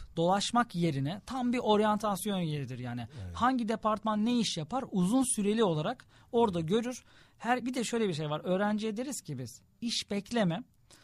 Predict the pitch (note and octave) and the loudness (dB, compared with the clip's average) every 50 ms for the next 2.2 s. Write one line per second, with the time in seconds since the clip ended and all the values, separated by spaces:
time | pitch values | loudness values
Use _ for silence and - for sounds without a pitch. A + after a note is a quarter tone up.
0 | - _ _ _ _ _ G3 G3 G3+ G3+ F#3+ A#3 B3 B3 - - C#4 B3+ A3+ - | -20 _ _ _ _ _ 0 0 0 0 0 -2 -4 -4 -6 -4 -2 -2 -2 -2
1 | A#3 G#3+ G3+ A3 A3 A3+ A#3 A#3+ A3 G3 F#3+ F#3+ F#3+ F3+ F3 F3 E3+ D#3+ D3 B2+ | -4 -4 -2 0 0 2 4 4 4 4 6 6 6 6 6 4 4 2 0 -2
2 | A#2 G#2+ - | -4 -6 -10